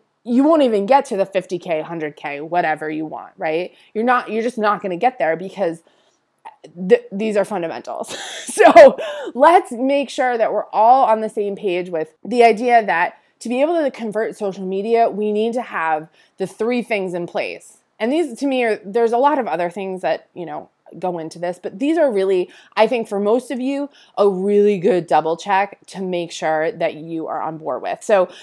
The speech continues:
number one is your mindset. Like, let's switch the, the mindset to, "I'm making sales every day. <laughs> My V I P group rocks. I love my business," and get the momentum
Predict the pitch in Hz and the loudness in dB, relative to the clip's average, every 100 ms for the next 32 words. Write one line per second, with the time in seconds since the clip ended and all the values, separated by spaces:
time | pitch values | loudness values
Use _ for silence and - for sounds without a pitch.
0 | - 262 254 254 220 233 247 262 262 - | -8 -2 4 4 4 4 4 4 0 0
1 | 208 208 196 196 _ _ 190 262 269 214 | 2 2 -2 -10 _ _ -6 -2 0 0
2 | 202 202 208 196 202 - _ _ 202 208 | -2 0 4 4 4 -2 _ _ 0 2
3 | 196 - _ _ _ 226 254 262 262 - | 2 -2 _ _ _ 2 6 6 4 -4
4 | 254 - 285 247 226 - - - 202 233 | -4 0 2 4 2 -2 -10 -14 -4 -2
5 | 220 214 220 226 214 196 - _ _ - | 0 -2 -2 2 2 2 -6 _ _ -8
6 | 269 233 220 208 202 196 _ _ 196 202 | -4 -2 0 0 -2 -6 _ _ -4 0
7 | 208 233 226 226 208 208 208 190 185 190 | 0 0 0 2 4 2 2 4 4 6
8 | 190 190 196 - - 190 202 190 214 214 | 4 2 -2 -6 -16 -12 -10 -4 0 0
9 | 208 214 214 226 196 185 180 180 170 - | -2 -8 -6 -8 -4 2 4 4 2 -2
10 | - - 180 185 233 220 196 185 180 170 | -16 -6 -4 -2 -2 -2 -4 -4 -4 -4
11 | 170 170 165 175 _ - - - 220 214 | -4 -2 -4 -6 _ -20 -12 -6 2 4
12 | 208 208 226 214 202 170 170 180 160 | 4 2 -2 0 0 -2 -2 -2 -4